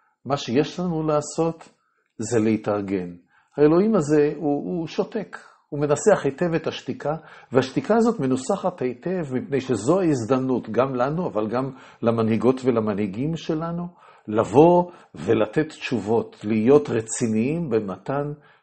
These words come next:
תשובות, לא בניסיונות הפחדה, חשוב להסביר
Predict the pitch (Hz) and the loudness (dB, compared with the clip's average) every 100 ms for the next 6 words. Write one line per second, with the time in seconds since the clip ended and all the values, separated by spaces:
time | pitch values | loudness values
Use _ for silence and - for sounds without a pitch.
0 | _ - 113 90 - 156 156 156 - - | _ -8 -6 -2 4 6 4 0 -14 -20
1 | _ 101 104 190 160 - _ _ _ _ | _ 2 6 6 6 -2 _ _ _ _
2 | - 104 131 123 - 113 123 123 110 - | -2 2 2 2 0 0 0 -4 -6 -6
3 | 123 95 101 175 - - - 220 294 262 | -4 0 -2 -2 -12 -8 -4 0 2 2
4 | 143 - _ - 92 101 101 110 180 151 | 0 -6 _ -8 -2 -2 0 4 6 6